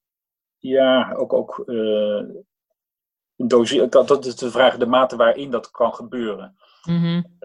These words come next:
Speaker 1: Ehm, ik herinner me ook een s-, een, een stuk waarin werd geconcludeerd dat bijvoorbeeld memoires van toelichting, eh, de laatste tien, vijftien jaar sowieso veel langer en uitgebreider zijn
Speaker 2: Mhm.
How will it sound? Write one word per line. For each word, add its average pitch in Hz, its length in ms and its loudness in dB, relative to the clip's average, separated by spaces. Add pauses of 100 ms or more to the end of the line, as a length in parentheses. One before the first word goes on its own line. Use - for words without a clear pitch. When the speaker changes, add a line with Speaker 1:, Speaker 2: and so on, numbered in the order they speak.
(160)
Speaker 1:
Ehm, 98 580 -8 (920)
ik - 160 -14
herinner 127 280 0
me 120 60 0
ook 131 220 4
een 117 100 -4
s-, - 220 -12 (140)
een, 117 300 -10
een 113 100 -8
stuk - 260 -6
waarin 123 420 4
werd 117 160 2
geconcludeerd 123 880 -6 (120)
dat 120 400 0
bijvoorbeeld 117 380 -6
memoires 123 360 -2
van 120 120 -12
toelichting, 131 800 -6
eh, 104 360 -2
de 101 100 -2
laatste 107 560 -2
tien, 110 280 -2
vijftien 107 380 2
jaar 104 240 4
sowieso 117 500 4
veel - 320 -6
langer 110 220 -4
en 104 120 -2
uitgebreider 101 600 -4
zijn 101 320 -2
Speaker 2:
Mhm. 175 200 -2